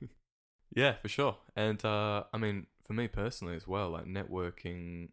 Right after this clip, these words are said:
sort of captures the human social element and turns it into a very transactional agreement. Like,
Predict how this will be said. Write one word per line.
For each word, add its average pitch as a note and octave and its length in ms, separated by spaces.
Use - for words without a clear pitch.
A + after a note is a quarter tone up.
sort F2+ 300
of - 160
captures - 800
the G2 80
human G2 420
social F#2 440
element D#2+ 320
and F2 140
turns F2+ 280
it D#2+ 80
into F2+ 160
a E2+ 40
very F2 240
transactional D#2+ 920
agreement. A1+ 380
Like, - 400